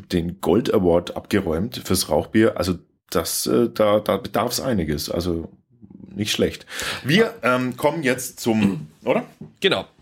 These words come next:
Speaker 2: Kommen wir mal zum Landbier Held. Es hat auch eine Auszeichnung, und zwar ist es Solarbier.
Speaker 1: Was ist ein Solarbier?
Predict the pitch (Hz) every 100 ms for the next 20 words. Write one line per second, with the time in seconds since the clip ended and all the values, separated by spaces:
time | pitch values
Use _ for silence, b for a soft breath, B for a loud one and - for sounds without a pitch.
0 | - 123 135 120 - 110 101 151 147 92
1 | 110 160 131 127 92 120 147 123 131 -
2 | 107 120 104 - 101 - 92 - 95 92
3 | 90 - - 80 - B B B B _
4 | - 98 110 127 104 90 78 127 151 170